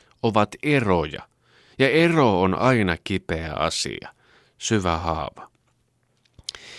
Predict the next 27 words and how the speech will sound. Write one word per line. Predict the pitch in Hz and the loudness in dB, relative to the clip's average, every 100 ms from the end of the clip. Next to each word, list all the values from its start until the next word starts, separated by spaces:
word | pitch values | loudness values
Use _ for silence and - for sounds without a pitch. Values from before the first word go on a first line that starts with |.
| - - - - | -20 -20 -20 -2
Meillä | 165 202 208 | 2 6 8
on | 208 | 8
ainutlaatuinen | 240 190 139 135 120 127 120 | 6 6 6 4 6 6 6
lahjakkuus | 131 143 107 90 - 87 - | 6 6 4 2 -2 -6 -2
kääntyä | 104 90 85 85 | -2 0 -2 -2
sisäänpäin. | - 98 - 80 76 - 60 - - | 0 0 0 -2 -6 -10 -12 -12 -2
Oma | 127 165 151 110 | 2 4 6 4
elämä | 139 143 127 101 98 | 4 4 4 2 2
jää | 101 98 | 0 2
tänään | 110 107 92 87 | 2 2 0 0
melkein | 95 95 95 92 | -2 -4 -2 0
elämättä, | 113 98 85 80 - 80 | 0 0 0 -4 -8 -8
kun | 82 - | -8 -2
kauna | 87 87 85 | 0 0 0
ja | 82 | -2
kateus | - 92 - 85 82 - | -2 -2 0 -2 -4 -6
tulevat | 80 80 82 - | -6 -6 -4 -2
tervehtimättä | 87 85 82 - 82 80 - 80 | 0 0 -6 -6 -6 -6 -6 -8
sisään. | 78 73 - 60 58 - _ _ - - - | -8 -8 -8 -10 -14 -16 _ _ -20 -20 0
Taas | 117 131 - | 4 4 4
tulee | 117 110 104 | 2 4 4
omituinen | 90 101 92 85 82 80 80 - | 4 2 0 -2 -4 -4 -6 -2
olo | 92 85 80 - _ _ | 0 2 0 -4 _ _
vailla | 90 87 82 | -6 -4 -2
mitään | 85 - 80 | -4 -4 -4
todellista | 80 80 76 71 - 76 | -4 -4 -6 -8 -10 -10
syytä. | - 53 50 - | -8 -10 -14 -20